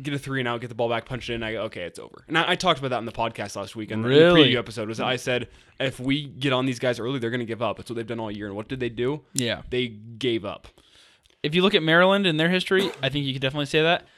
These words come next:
Speaker 2: However, if you look at Nebraska in their history this season, we've had an inability to keep our foot down on the pedal,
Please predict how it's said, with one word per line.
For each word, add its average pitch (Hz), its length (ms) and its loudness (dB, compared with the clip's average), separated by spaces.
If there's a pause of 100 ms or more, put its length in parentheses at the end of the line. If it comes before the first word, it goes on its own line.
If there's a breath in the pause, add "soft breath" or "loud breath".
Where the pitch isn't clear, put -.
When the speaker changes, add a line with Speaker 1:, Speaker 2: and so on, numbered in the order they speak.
(120 soft breath)
Speaker 2:
However, 160 720 6
if 147 120 -4
you 156 60 2
look 156 100 4
at 156 80 -6
Nebraska 143 720 4 (560)
in 143 140 0
their 165 160 6
history 139 300 0
this 117 200 -6
season, 120 340 -4 (240 loud breath)
we've 139 160 4
had 143 140 2
an 143 120 -10
inability 180 560 2
to 117 80 -6
keep - 280 -4
our 127 100 2
foot 135 420 -2
down 123 240 2
on 117 60 -4
the 113 80 -8
pedal, 101 380 -4